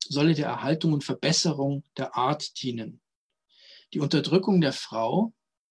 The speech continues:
führe hingegen dazu, dass die Leistungskonkurrenz, die zur Auswahl der Tüchtigsten und damit zum Gesamtfortschritt beitrage, auf die Männer beschränkt sei.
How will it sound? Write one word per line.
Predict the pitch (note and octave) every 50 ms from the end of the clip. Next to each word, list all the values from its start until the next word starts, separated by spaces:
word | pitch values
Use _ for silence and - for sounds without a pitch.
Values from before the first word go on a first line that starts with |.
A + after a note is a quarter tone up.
| _ _ _ _ - - _ _
führe | - - - E3+ F#3+ G3 G3+ G3+ G3+ G3 - _
hingegen | - - D3 C#3 C#3+ D3 E3 E3 C#3+
dazu, | C3 B2 - - E3 F3
dass | D#3+ D#3+ -
die | - D3+
Leistungskonkurrenz, | C3+ B2 A#2 D3 F#3 G3 - - F#3+ D#3+ D3+ - - - - C#3+ C#3 - - A#2 - A2+ A#2+ D3 G3 A3 - - - - _ _ _ _ - - _ _ _ _ _ _ _ -
die | E3 D#3+
zur | - - - -
Auswahl | C3 D#3+ E3+ - - F3 D3+ D3
der | C3+ C3 B2+ -
Tüchtigsten | - F3 F3 F3+ - - F3 F3 - - - F#3 E3+
und | C#3 C3
damit | C3+ B2 B2+ C#3 C3+
zum | - - C#3
Gesamtfortschritt | B2 A#2+ A2+ A#2 B2+ D3+ D#3+ D#3 - - C3+ C3 - - - B2 - -
beitrage, | A2 G#2+ B2 D3 - - - C#3+ C3+ C#3+ C#3+ C3+
auf | B2+ - -
die | - B2+
Männer | B2 A#2 A#2+ C3+ C#3 C3
beschränkt | - C#3 B2+ - - - A2+ C3 D3 D#3+ D#3
sei. | - - A2+ - - -